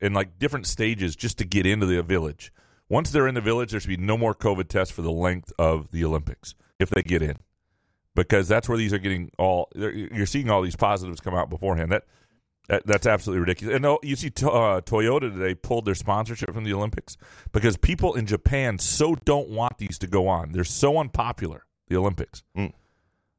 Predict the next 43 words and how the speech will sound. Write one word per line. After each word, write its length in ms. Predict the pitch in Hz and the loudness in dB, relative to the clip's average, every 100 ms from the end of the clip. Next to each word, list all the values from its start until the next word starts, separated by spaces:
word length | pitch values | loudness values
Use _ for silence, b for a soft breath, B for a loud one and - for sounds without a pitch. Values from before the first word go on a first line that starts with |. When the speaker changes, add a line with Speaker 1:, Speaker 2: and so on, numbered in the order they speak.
| _ - | _ 6
Speaker 1:
that 260 | 104 - _ _ _ _ _ _ _ _ - | 6 6 _ _ _ _ _ _ _ _ -2
sponsors 460 | - 139 143 120 | 4 4 4 2
over 180 | 117 95 | 2 4
there 220 | 110 139 | 4 2
don't 220 | 92 110 | 2 0
want 160 | 110 101 | 2 0
anything 240 | 95 82 | 0 -4
to 60 | 80 | 0
do 120 | 107 | 2
with 140 | 95 82 | 2 -2
them. 100 | - _ _ _ _ _ _ _ _ _ _ _ _ _ | -10 _ _ _ _ _ _ _ _ _ _ _ _ _
It's, 240 | 95 - - | 0 0 0
I'm, 280 | 117 117 135 | 2 4 4
I'm 180 | 127 120 | 2 0
very 240 | 117 139 | 0 0
curious 360 | 127 127 110 101 | 0 -2 -2 -2
to 100 | 107 | -2
whether 180 | 101 98 | -2 -2
this 100 | 95 | -4
goes 160 | 101 98 | -2 0
on. 80 | |
I 60 | 98 | 0
think 100 | 123 | 2
they 80 | 104 | 2
Speaker 2:
Because 160 | 101 | 4
Speaker 1:
will, 60 | 104 | 4
Speaker 2:
they 80 | 110 | 2
Speaker 1:
'cause 80 | 107 | 0
so 100 | 113 | 0
Speaker 2:
feel 80 | 98 | 0
Speaker 1:
much 60 | |
Speaker 2:
people 160 | - - | 0 0
Speaker 1:
money's 120 | 98 | 0
Speaker 2:
won't 200 | 98 90 | 0 -2
watch 380 | 78 87 143 - | 0 0 0 -4
them, 240 | 185 196 | -6 -6
or 400 | 143 92 92 87 | -4 -2 0 0
Speaker 1:
They, 200 | 87 113 113 | 2 2 2
no, 180 | 127 117 | 2 4
they 100 | 117 | 2
think 300 | 117 120 98 | 0 -4 0
that 160 | 98 - _ _ _ _ _ | -2 -2 _ _ _ _ _
their 520 | - 92 113 113 101 | 0 4 4 4 0